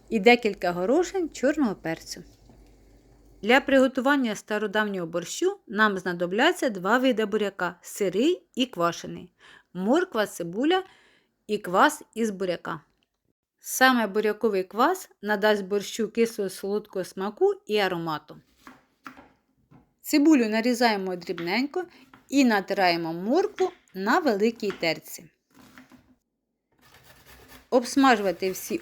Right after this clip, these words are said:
овочі будемо виключно на смальцю. Олії у приготуванні цього борщу використовувати не будемо. Моркву із цибулею обсмажуємо до м'якості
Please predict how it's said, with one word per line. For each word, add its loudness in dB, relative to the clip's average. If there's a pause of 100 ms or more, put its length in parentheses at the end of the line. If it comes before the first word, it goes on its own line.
овочі -2 (360)
будемо 0
виключно 2
на -2
смальцю. -2 (640)
Олії 4
у -6
приготуванні 4
цього 0
борщу 0
використовувати -2 (140)
не -6
будемо. -8 (2750)
Моркву 6
із 0
цибулею 2
обсмажуємо 2
до 2
м'якості -2